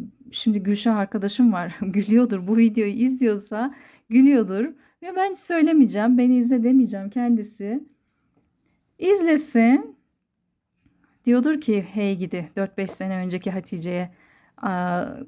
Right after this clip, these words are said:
hiç sıra saydırmayı bile yaptıramıyordum." diyecek. Sağ olsun bana o öğretti. Sırayı bile sayamıyordum ya, anlamıyorum diyordum, "Hangi sıradayım?" Velhasıl Gülşah'cığım, teşekkür <laughs> ederim hayatım.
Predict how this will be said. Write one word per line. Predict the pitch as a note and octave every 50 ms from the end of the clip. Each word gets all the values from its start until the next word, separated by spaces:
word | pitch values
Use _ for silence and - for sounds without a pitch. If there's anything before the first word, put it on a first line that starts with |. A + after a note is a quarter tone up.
| D4 C#4 - A3+
hiç | A3 A3+ C#4 C#4+ C#4 C#4+
sıra | - - - A3+ A3 D4 C#4
saydırmayı | C#4 - B3+ A#3 A#3 A#3 A3 A3+ A#3 B3 C#4 D4 D4
bile | B3+ A#3
yaptıramıyordum." | G#3 G#3 A3 A3 - - B3 A#3+ C#4+ C#4 C4 A3+ G3 F#3 G3 G3+ G3
diyecek. | F#3 F#3 F#3 F#3+ F3+ -
Sağ | - A#3 A#3 A#3+ A3
olsun | G#3+ G#3+ - F#3+ F#3
bana | F#3+ G3 G3+ G3+ G3+
o | G#3+
öğretti. | A3+ G#3+ F#3+ F3+ F3 F3 E3+ E3 _ _ - G#3+ C#4 D4+ - _ _ _ _ _ _ _ _ _ _
Sırayı | - - A#3+ A#3+ C4 C#4 F#4+ G#4+ G#4
bile | D#4+ C4+ B3
sayamıyordum | A3+ - - A#3 A#3 C4 E4 D#4 B3+ G3+ F3+ G3 G3 G3+
ya, | A#3+ E4+
anlamıyorum | D#4 A#3+ A3+ A#3 B3 D#4+ G#4 G4+ E4 C4+ A3+ A3 G#3+ A3 G3+
diyordum, | G#3 G#3 G3+ G#3 A3
"Hangi | A#3+ C4+ D#4 G4+ F#4+ D#4+ C#4
sıradayım?" | - - B3+ G#3+ G#3+ G3+ F#3 G3 F#3+ F#3+ F#3+ G3 G#3+ A#3 A#3 _ _ _ _ _ _ _ _ _ _ _ _ _ _ _ _ _ _ _ _ -
Velhasıl | G#3+ A#3+ D4+ D#4+ D4+ B3+ A#3 A#3 A#3 - A#3+ B3+ D4 D#4 C#4
Gülşah'cığım, | C#4+ C#4+ C#4+ D#4+ D#4+ D#4+ C#4+ D4+ - G4 E4+ A#3 F3+ - - _ _ _ _ _
teşekkür | - G#3+ G#3+ - A#3 A#3 A#3+ C4 C4 B3
<laughs> |
ederim | - F#3+ G3 G3+ F#3+ F#3+ F#3
hayatım. | G3 G3 G3 F#3 F3 F3+ _ - E3 -